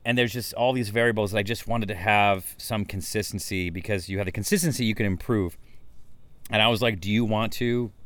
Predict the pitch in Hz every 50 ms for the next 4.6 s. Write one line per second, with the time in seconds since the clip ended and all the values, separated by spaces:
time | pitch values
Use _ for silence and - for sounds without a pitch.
0 | - - 113 196 - - 80 69 71 - - - - - - - - - - -
1 | - 98 104 101 107 110 117 113 113 107 107 107 104 - - - - - - -
2 | - - - - - - - 85 101 120 127 127 120 120 123 113 - 139 139 156
3 | 147 127 104 110 110 104 107 104 101 95 - - - - - - - - - -
4 | - - - 78 78 131 185 180 107 80 76